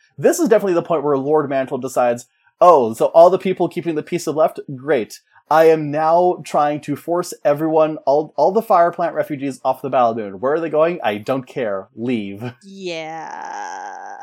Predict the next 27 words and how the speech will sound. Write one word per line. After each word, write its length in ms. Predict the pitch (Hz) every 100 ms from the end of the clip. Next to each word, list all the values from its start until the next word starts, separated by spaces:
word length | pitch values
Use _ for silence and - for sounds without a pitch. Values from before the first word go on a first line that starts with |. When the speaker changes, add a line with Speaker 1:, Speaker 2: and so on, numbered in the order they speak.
| 151
Speaker 1:
And 160 | 135
that, 180 | 135 120 151
that 160 | 190
would 100 | 214
have 120 | 220
to 60 | 196
be 80 | 185
the 80 | 170
point 240 | 170 147
where 120 | 143
Jade 260 | 123 139 135
finally, 300 | 139 131 131
like, 180 | 120 -
puts 220 | 156 -
her 80 | 123
foot 200 | 131 123
down 320 | 123 107 107 _ _ 131
and 180 | 127
said, 180 | 123 131
like, 240 | 123 123 -
"Mantle, 460 | 147 151 160 165
you 300 | 139 135 160 -
are 460 | 143 139 135 139 - _ _
the 140 | 131 160
worst 400 | 139 185 185 -
ruler, 420 | 247 285 143 123
actually. 680 | 143 135 - 147 147 240